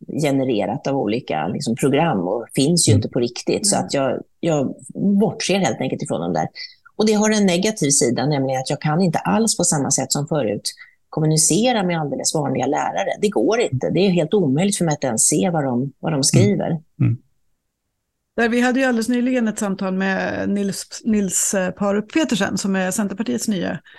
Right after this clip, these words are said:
Speaker 3: skolpolitiska talesperson. Och han är ju väldigt aktiv i sociala medier och väldigt benägen och villig och intresserad av att, liksom, vara i samtal och diskussion sådär. Ehm, har du något råd till honom? Han är ju, liksom, ny i rollen när det gäller, eller ny, men han,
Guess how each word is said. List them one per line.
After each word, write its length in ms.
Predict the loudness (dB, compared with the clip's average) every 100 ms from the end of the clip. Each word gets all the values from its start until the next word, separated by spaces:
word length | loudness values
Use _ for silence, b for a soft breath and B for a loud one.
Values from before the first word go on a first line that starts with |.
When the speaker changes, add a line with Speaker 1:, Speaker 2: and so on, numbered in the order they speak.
| B B -16
Speaker 3:
skolpolitiska 580 | -4 -4 -2 -6 -8 -6 -6
talesperson. 420 | -6 -4 -2 2
Och 60 |
han 140 | 2 2
är 40 |
ju 60 | 2
väldigt 500 | 4 4 4 0 0
aktiv 420 | -4 -4 -4 -2
i 40 | -2
sociala 380 | -2 -2 -2 0
medier 360 | 0 0 0
och 180 | -2 0
väldigt 420 | 0 2 0 -2 B B -12
benägen 640 | 0 2 4 2 2 2 0
och 140 | 2
villig 380 | 0 2 0 0
och 60 | -2
intresserad 540 | -2 -2 -2 0 0
av 200 | -2 -2
att, 140 | -4
liksom, 240 | -4 -2 0
vara 360 | 2 2 2
i 120 | 2 0
samtal 600 | -2 -2 -2 -2 -4 -4
och 80 | -4
diskussion 600 | -4 -4 -6 -4 -4 -4
sådär. 360 | -4 -4 -4 B B B B -4
Ehm, 580 | 0 0 0 0 0 -4 _ _
har 200 | -4 0
du 80 | 2
något 220 | 2 0
råd 520 | 0 0 0 -2 -2
till 100 | -2
honom? 340 | -2 -2 -2 -2
Han 160 | 0
är 40 | 0
ju, 100 | 0
liksom, 320 | 0 0 2
ny 360 | 2 2 2
i 260 | 0 0 0
rollen 440 | 0 -2 -2 -2
när 80 | -2
det 60 | 0
gäller, 320 | 0 0 0
eller 300 | 0 -2 -2
ny, 220 | -2 -4
men 160 | -2 0
han, 220 | 0